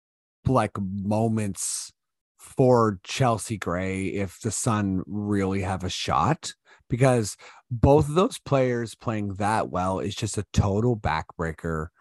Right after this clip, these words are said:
Um, and, you know, for the other perspective, like, if there's a narrative for the Sun, sure, they could play better.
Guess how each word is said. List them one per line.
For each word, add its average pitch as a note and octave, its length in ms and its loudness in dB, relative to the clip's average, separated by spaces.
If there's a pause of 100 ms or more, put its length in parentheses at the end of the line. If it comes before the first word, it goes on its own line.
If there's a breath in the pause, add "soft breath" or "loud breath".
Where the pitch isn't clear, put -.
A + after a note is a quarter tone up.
(500 loud breath)
Um, F#2 480 -2 (360)
and, G#2+ 500 -4
you D#3 140 6
know, B2 140 6
for - 180 0
the C3+ 140 6
other E3+ 260 6
perspective, B2 640 -2
like, G#2+ 160 -8
if A2+ 120 -6
there's A2 180 -4
a A2 80 -2
narrative C#3+ 420 4
for C3+ 160 -2
the A#2 140 -6
Sun, G#2+ 420 -6 (480 loud breath)
sure, D#3 380 6
they B2 160 0
could B2 220 -2
play A#2+ 200 2
better. G#2 480 -2